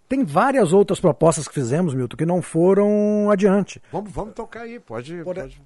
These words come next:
Speaker 2: pode
Speaker 1: não, como elas
Speaker 2: colocar.
Speaker 1: não saíram do
Speaker 2: Sim.
Speaker 1: papel, não tem autorização pra trazê-la aqui.
Speaker 2: <laughs> Sim.
Speaker 1: Mas, é, quando nós apre-,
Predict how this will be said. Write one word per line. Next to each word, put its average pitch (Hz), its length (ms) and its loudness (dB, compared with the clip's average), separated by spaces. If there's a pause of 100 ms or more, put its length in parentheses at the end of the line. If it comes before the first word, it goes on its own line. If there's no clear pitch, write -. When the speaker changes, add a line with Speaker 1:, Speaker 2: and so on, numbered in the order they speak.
Speaker 2:
pode 113 160 -14
Speaker 1:
não, - 80 -6
como 277 200 -6
elas 311 120 -6
Speaker 2:
colocar. 233 80 -6
Speaker 1:
não 208 60 -4
saíram 170 400 -6
do 143 80 -8
Speaker 2:
Sim. 131 60 -6
Speaker 1:
papel, 151 280 -4
não - 80 -4
tem 175 160 -10
autorização 170 480 -2
pra 160 140 -6
trazê-la 175 360 -6
aqui. 151 240 -10
Speaker 2:
<laughs> - 40 -20
Sim. 120 320 -12 (180)
Speaker 1:
Mas, 156 420 -4
é, 151 360 -2
quando 254 320 4
nós 233 180 4
apre-, 180 260 2